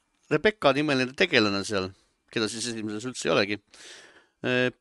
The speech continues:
pidi olema väga hea, eh, väga hästi seda, eh, show'd kandma ja pidi olema üks, eh, parimaid asju selles Edge Runneris üldse. Ja räägitakse, et C D Projekt Red, eh, olevat tahtnud sellest tegelasest vabaneda,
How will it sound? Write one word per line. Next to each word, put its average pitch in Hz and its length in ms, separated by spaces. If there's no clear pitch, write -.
pidi 151 200
olema 131 300
väga 127 220
hea, 131 280
eh, 110 300
väga 131 240
hästi 135 240
seda, 117 220
eh, 117 800
show'd - 380
kandma 117 500
ja 113 280
pidi 117 280
olema 117 320
üks, - 240
eh, 120 140
parimaid 117 480
asju - 280
selles 107 240
Edge 135 280
Runneris 107 420
üldse. 196 340
Ja 120 320
räägitakse, 135 460
et - 100
C 151 140
D 120 120
Projekt 120 380
Red, 113 360
eh, 104 180
olevat 107 500
tahtnud - 420
sellest - 720
tegelasest 104 540
vabaneda, 101 460